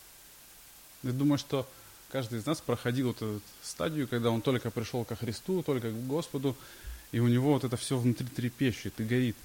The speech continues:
и ему прямо хочется приложиться. И это неплохо. Но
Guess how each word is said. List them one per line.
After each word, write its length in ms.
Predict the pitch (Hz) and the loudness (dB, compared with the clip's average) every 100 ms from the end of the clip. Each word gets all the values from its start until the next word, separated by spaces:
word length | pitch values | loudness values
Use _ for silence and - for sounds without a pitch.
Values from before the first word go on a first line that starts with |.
| - | -2
и 60 | |
ему 240 | 104 127 123 | 2 4 2
прямо 240 | 127 127 | 0 -2
хочется 520 | - 143 131 - 117 - - - - | 0 -2 -2 -4 -4 -6 -12 -20 -10
приложиться. 640 | - 127 139 131 120 - - - - - - - - - - - - - - - - - - | 0 2 2 2 -2 -4 -14 -18 -20 -20 -20 -20 -20 -20 -20 -20 -20 -20 -20 -20 -20 -18 -6
И 80 | 170 | 0
это 140 | 147 | 4
неплохо. 440 | 151 156 254 - - - - - - - - - - - - - - - | 4 4 -2 -2 -10 -18 -20 -20 -20 -20 -20 -20 -20 -20 -20 -20 -14 2
Но 600 | 131 143 139 135 135 | 6 6 8 6 6